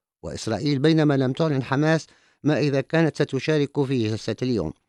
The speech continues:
وقال مصدر في الحركة أن حماس تراقب وتتابع سير جولة التفاوض، وهل مسار المفاوضات جدي من جانب إسرائيل ومجد لتنفيذ الاقتراح الأخير،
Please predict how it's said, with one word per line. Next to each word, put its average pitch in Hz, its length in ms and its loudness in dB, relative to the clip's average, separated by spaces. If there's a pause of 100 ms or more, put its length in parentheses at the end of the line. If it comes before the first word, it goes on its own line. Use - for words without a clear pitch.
(460)
وقال 170 340 2
مصدر 131 380 2
في 113 80 -6
الحركة 113 520 -4
أن 110 140 0
حماس 135 400 0
تراقب 123 560 -2
وتتابع 113 800 -2
سير 123 340 -2
جولة 131 360 0
التفاوض، 113 640 -2
وهل 110 760 -2
مسار 113 380 0
المفاوضات 120 720 0
جدي 123 380 -2
من 110 180 2
جانب 123 340 0
إسرائيل 117 800 -2 (280)
ومجد 120 560 2
لتنفيذ 110 640 -2
الاقتراح 107 480 -6
الأخير، 143 460 -2